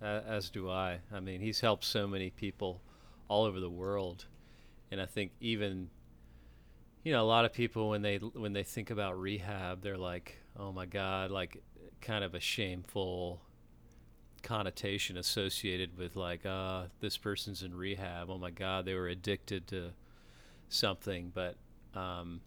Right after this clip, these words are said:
I think at the end of the day, only you could, only thing you can do is, is applaud that person for, like you said, taking responsibility, um, taking their life in their own hands and trying to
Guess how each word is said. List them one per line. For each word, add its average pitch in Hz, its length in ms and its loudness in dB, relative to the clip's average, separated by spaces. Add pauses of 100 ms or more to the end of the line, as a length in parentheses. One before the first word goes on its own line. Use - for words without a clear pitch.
(340)
I 101 40 -4
think 107 300 -4 (220)
at 104 180 2
the 110 100 0
end 104 120 2
of 98 80 0
the 98 80 2
day, 127 240 6
only 101 380 4
you 107 160 -4
could, - 220 -6
only 113 220 2
thing 110 180 -2
you 104 100 0
can 101 180 -4
do 120 240 2
is, 92 180 -2 (260)
is 92 320 -4
applaud 101 540 4
that 90 180 -2
person 107 440 -2
for, 90 400 -4
like 98 200 -4
you 98 80 -2
said, 104 320 0
taking 98 440 -4
responsibility, 98 1080 -6 (880)
um, 90 540 -4 (580)
taking 104 300 0
their 95 120 -2
life 98 340 2
in 98 80 0
their 92 220 -2
own 95 180 -2
hands 104 560 -2
and 95 300 -8
trying 95 360 -2
to 92 420 -4